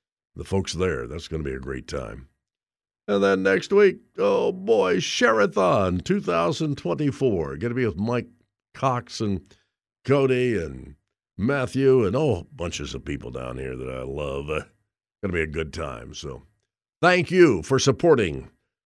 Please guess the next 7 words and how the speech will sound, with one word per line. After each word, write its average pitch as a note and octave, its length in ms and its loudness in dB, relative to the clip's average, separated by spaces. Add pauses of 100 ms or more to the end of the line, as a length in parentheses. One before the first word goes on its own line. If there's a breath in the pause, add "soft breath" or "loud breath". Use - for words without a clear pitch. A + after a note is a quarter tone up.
(120)
Greg C3+ 260 2
Patton D3 280 2
Ministries D#3+ 520 2
Christian D#3 600 0
Radio, C3+ 520 -2
wherever A#2 460 -2
you G#2 320 -2